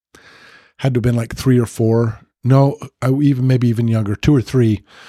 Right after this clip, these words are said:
I remember it though. It's, like, one of my first memories in my life. I remember this. My Uncle Roy had showed up, and it was pouring rain. It was on a Saturday. It had to have been 'cause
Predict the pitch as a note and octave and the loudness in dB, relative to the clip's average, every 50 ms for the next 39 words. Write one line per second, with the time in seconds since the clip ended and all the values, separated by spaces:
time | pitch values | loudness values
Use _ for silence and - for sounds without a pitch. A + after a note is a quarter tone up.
0 | - - - - _ - D3+ E3+ F#3+ F3 D#3 F3 G3 F3+ C3+ G#2 - - F2 D#2 | -20 -20 -20 -16 _ 0 2 2 4 4 4 4 2 2 0 -2 -4 -8 -12 -12
1 | D#2+ - - - - - C#3+ C#3 - - D#3 E3 D#3 C#3 B2+ A2+ - - D#3 D3+ | -14 -16 -20 -8 -4 -2 -2 -2 0 0 2 2 2 2 0 -2 0 0 0 0
2 | - - - B2+ B2 A#2+ A#2+ G#2+ E2+ D2+ - - - - _ _ - A#2 A2+ A2+ | 0 -2 -2 0 0 0 0 -2 -6 -10 -14 -16 -18 -20 _ _ -6 -4 -2 -2
3 | G#2+ G2+ F2+ E2 - - - _ - G2 G2 F#2+ F#2+ F#2+ G2+ F2+ F2+ E2 D#2+ D#2+ | -4 -4 -8 -10 -14 -18 -20 _ -14 -12 -10 -10 -10 -10 -12 -12 -12 -16 -16 -16
4 | - - - _ - - - - - - - - - _ - A#2 A2+ - C#3 E3+ | -16 -18 -18 _ -20 -20 -20 -20 -20 -20 -20 -20 -12 _ -2 0 0 2 0 0
5 | E3 - E3+ C3 A#2 B2+ D3 D3 C3 A2 G2 - - - A#2 G#2+ G#2+ G#2+ - - | 2 2 2 2 4 4 4 2 2 0 -2 -2 -2 -2 0 0 -2 -2 -2 -2
6 | - A2+ A2 G#2+ - - - - - - F#3+ F3 D3+ C3 A#2 A2 G2+ F#2 F2+ F2+ | -2 -2 -4 -4 -4 -2 -2 0 2 4 4 4 4 2 2 0 -2 -4 -4 -4
7 | G#2 A2 A2 G2+ B2+ C#3 C3+ B2 - - - C3 B2 B2 A2+ G#2 A2 A2 G#2+ A#2+ | -4 -2 0 0 2 2 2 2 2 0 0 2 2 2 2 0 0 0 2 0
8 | B2 A2+ A2+ F#2+ A2 A2 G#2+ - G#2+ G2 - - | 0 -2 -2 -4 -4 -4 -2 -4 -4 -4 -6 -10